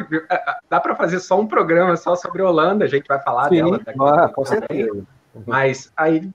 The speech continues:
Speaker 1: chaveamento, acabou pegando a Holanda na, nas oitavas de final, foi eliminada, um jogo, jogo apertado, acho que foi, foi dois a um, e eu lembro dessas, da, da, da Copa de noventa e oito, pô, eram, eram grandes jogadores, só que, como você falou, assim, a divisão acabou prejudicando, a, a Croácia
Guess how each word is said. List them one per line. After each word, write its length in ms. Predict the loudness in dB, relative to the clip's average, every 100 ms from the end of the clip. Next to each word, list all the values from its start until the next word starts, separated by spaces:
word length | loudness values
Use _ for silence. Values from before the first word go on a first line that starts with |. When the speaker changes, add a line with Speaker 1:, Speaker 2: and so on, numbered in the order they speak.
| _ -20 -14
Speaker 1:
chaveamento, 760 | -6 -4 2 2 2 2 0 0
acabou 280 | -2 -2 -4
pegando 360 | -2 0 0
a 20 |
Holanda 340 | 2 0 0 -2
na, 320 | -4 -4 -6
nas 220 | -6 -6
oitavas 420 | -6 -2 -2 -2 -6
de 60 |
final, 320 | -4 -2 -2
foi 120 | -4 -6
eliminada, 520 | -4 0 0 0 -2
um 60 |
jogo, 340 | -2 -4 -4 -8
jogo 220 | -6 -6
apertado, 800 | -6 -10 -8 -2 0 0 -2 -10 -16 _
acho 100 | _
que 40 |
foi, 160 | -12 -12 _
foi 80 | -10
dois 260 | -4 -4 -2
a 140 | -4
um, 380 | -4 -6 -8 -10 _ _ _ _ _ _
e 440 | -10 -10 -8 -6
eu 100 | -2
lembro 320 | 0 2 0
dessas, 400 | 2 -2 -2 -6 -6 -8
da, 300 | -6 -4 -6
da, 280 | -6 -6 -6
da 160 | -10
Copa 280 | -8 -6 -6
de 100 | -6
noventa 420 | -8 -4 -6 -4
e 40 | -4
oito, 400 | -2 -2 -4 -10
pô, 200 | -2 0
eram, 400 | 0 -2 -4 -10 -14 -6
eram 240 | -4 -4
grandes 400 | -4 -4 -4 -4
jogadores, 600 | -4 -2 -2 -2 -2 -4 -6
só 80 | -10
que, 180 | -10 -12
como 240 | -10 -8
você 200 | -8 -10
falou, 460 | -6 -4 2 4 4
assim, 220 | 0 -6
a 80 | -8
divisão 420 | -8 -8 -2 -2
acabou 300 | 0 -4 -2
prejudicando, 840 | -2 -2 -6 -8 -4 -4 -2 -2
a, 180 | -2 0
a 180 | -2 -4
Croácia 640 | -4 -4 0 -2 0 -4